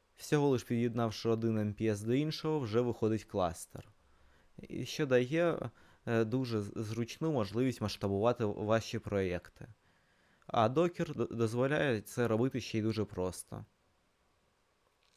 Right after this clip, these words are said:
Можливість розширення та модифікації, е, тому що все використовується, е, в-, вільне, е, п-, програмне забезпечення, модифікувати його максимально просто,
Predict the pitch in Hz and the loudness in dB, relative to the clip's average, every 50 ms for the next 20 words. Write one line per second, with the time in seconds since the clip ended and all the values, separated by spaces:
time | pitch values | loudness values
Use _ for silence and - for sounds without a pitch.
0 | _ _ _ _ _ _ _ _ _ _ _ _ _ _ _ _ _ _ _ _ | _ _ _ _ _ _ _ _ _ _ _ _ _ _ _ _ _ _ _ _
1 | _ - 117 123 120 113 143 147 147 135 - 120 110 107 - - 139 139 139 127 | _ -6 -4 -4 -2 0 2 2 2 2 0 -2 -4 -2 -2 -4 -2 0 0 -2
2 | 113 - 113 107 107 104 101 - - - - 95 92 98 101 - - - - 131 | -2 -2 -2 -2 -2 -4 -6 -6 -8 -8 -2 -2 -2 -2 -2 -6 -10 -8 -6 -4
3 | 135 135 131 - _ _ _ _ _ _ _ - 143 143 139 - 165 165 160 143 | -4 -4 -6 -10 _ _ _ _ _ _ _ -4 -4 -4 0 2 2 2 2 0
4 | - - - 107 - - 135 127 113 104 101 - 107 104 104 - - - 110 107 | 0 -4 -8 -8 -4 0 2 2 2 2 0 -2 -4 -4 -4 -6 -2 0 0 2
5 | 104 101 101 - - - - - - - - - - _ - 110 101 - 127 120 | 0 0 -2 -6 -8 -10 -8 -10 -10 -14 -14 -20 -20 _ -10 -8 -6 -2 -2 0
6 | 110 113 110 104 104 101 101 82 113 101 _ - - 110 110 - 110 110 107 107 | 2 2 2 2 0 0 -2 -4 -6 -8 _ -12 -10 -10 -4 -2 -2 -2 0 0
7 | 101 101 104 101 104 107 110 120 - _ - 170 165 - - - 156 151 151 147 | 0 0 0 -2 0 -2 -2 -2 -4 _ 0 0 0 0 -4 -6 -6 -6 -6 -8
8 | 143 - - - - _ 113 120 113 107 - 110 - - 135 147 156 151 - 135 | -8 -10 -16 -20 -8 _ 0 0 0 0 -4 -6 -4 2 2 2 2 2 2 -2
9 | 120 113 110 107 104 98 - - 113 117 127 127 113 104 - - - 92 90 85 | 0 0 0 -2 -4 -4 -4 -4 -2 -2 0 0 -2 -4 -6 -4 -6 -6 -6 -6
10 | - _ - 58 | -10 _ -14 -16